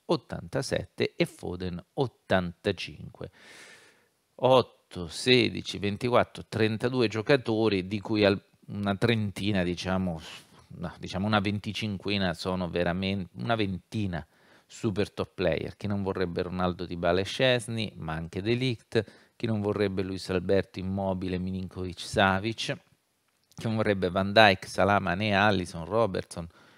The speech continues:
e anche Wijnaldum, chi non vorrebbe De Bruyne, Ederson, Sterling,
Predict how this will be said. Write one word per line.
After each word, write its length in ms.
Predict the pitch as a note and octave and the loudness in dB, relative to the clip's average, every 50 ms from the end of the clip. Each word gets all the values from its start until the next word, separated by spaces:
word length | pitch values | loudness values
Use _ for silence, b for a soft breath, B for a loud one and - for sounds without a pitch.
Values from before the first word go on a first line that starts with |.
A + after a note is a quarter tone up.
| b b b b _ | b b b b _
e 220 | - G2 F#2 - _ | -4 -4 -4 -4 _
anche 420 | - A2 A2+ A#2 G#2+ G#2 - - | -2 -2 0 0 -2 -4 -4 -4
Wijnaldum, 1000 | G2 F#2+ F#2+ F#2+ F#2+ F#2+ F#2 F2 F2 F2+ F2+ F#2+ A2 A2+ B2 B2 C3+ C#3 - - - | 0 2 4 4 4 4 2 4 4 2 2 0 -2 -4 -4 -4 -4 -6 -8 -10 -8
chi 120 | - B2 | -4 -2
non 160 | A2 G2 F#2+ | -2 -2 0
vorrebbe 420 | G2+ A#2+ A#2+ A2 A2 G#2+ F#2 F2 E2 | 0 0 2 2 2 2 2 -2 -2
De 120 | E2+ E2 | -2 -4
Bruyne, 440 | F2+ F#2+ G#2+ A#2 A2+ G#2 F#2 F#2 G2+ | -4 -4 -4 -2 -2 0 2 2 2
Ederson, 400 | G2+ F#2 F2 - - G2+ G2 F#2+ | 2 2 -2 -4 -6 -8 -6 -6
Sterling, 760 | - - - G#2+ G2 G2 F#2+ F#2+ F#2 F2 F2 F2 F2 E2+ | -8 -4 2 4 6 6 6 4 2 0 0 -4 -6 -6